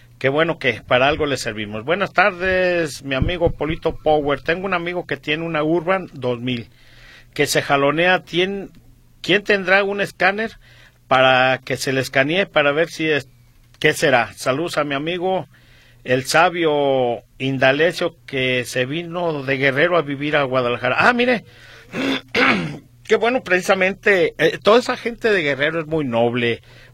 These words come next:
muy buena gente. Yo precisamente estuve muchos años en Guerrero sirviendo en las Fuerzas Armadas allá,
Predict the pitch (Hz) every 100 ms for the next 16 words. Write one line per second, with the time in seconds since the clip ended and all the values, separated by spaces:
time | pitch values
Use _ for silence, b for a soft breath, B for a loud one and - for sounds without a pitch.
0 | - 139 143 156 135 127 135 180 139 135
1 | 131 123 127 131 143 - 123 147 147 160
2 | - - 131 208 - - 170 185 - 143
3 | 135 143 175 - 123 127 151 151 127 120
4 | 147 - - 120 107 123 135 123 117 113
5 | 143